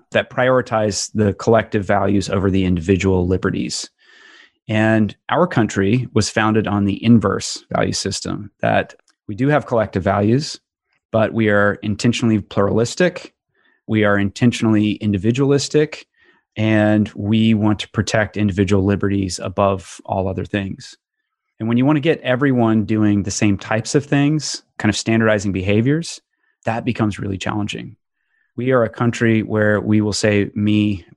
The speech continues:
before "we" on most occasions, on many occasions. And in, in a lot of situations, it's super admirable and it's great. But with the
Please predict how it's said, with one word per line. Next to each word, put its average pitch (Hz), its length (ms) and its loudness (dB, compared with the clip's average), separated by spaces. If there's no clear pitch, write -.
before 107 380 2
"we" 98 480 -2
on 110 240 2
most 110 280 0
occasions, 101 500 -6
on 101 140 -2
many 104 240 0
occasions. - 580 -10
And 120 100 0
in, 131 240 4
in 135 120 -4
a 131 180 0
lot 143 140 4
of 160 40 0
situations, 143 680 0
it's 104 140 -8
super 120 300 0
admirable 113 560 2
and 104 120 -2
it's - 180 -6
great. 120 340 2
But 101 260 -2
with 104 280 -2
the 95 300 2